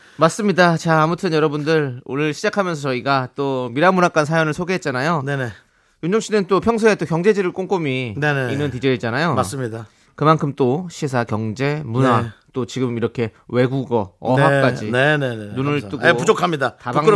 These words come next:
Speaker 2: 부끄럽습니다.
Speaker 1: 눈을 뜨고 사시는 분인데
Speaker 2: 네네, 부끄럽습니다.
Speaker 1: 평소 문학 작품에는 관심이 별로 없으시죠, 근데?
Speaker 2: 문학 작품이요?
Speaker 1: 네네.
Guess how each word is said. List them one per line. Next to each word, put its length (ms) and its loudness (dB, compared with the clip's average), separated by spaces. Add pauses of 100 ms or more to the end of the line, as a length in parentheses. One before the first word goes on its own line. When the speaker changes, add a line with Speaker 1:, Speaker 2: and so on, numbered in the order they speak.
Speaker 2:
부끄럽습니다. 380 -2 (260)
Speaker 1:
눈을 240 -2
뜨고 200 -4
사시는 320 -4
분인데 420 -2
Speaker 2:
네네, 420 2
부끄럽습니다. 540 -10 (400)
Speaker 1:
평소 220 0
문학 240 4
작품에는 360 -2
관심이 280 -2
별로 160 0
없으시죠, 400 -8
근데? 220 -14
Speaker 2:
문학 200 4
작품이요? 480 -6
Speaker 1:
네네. 360 -10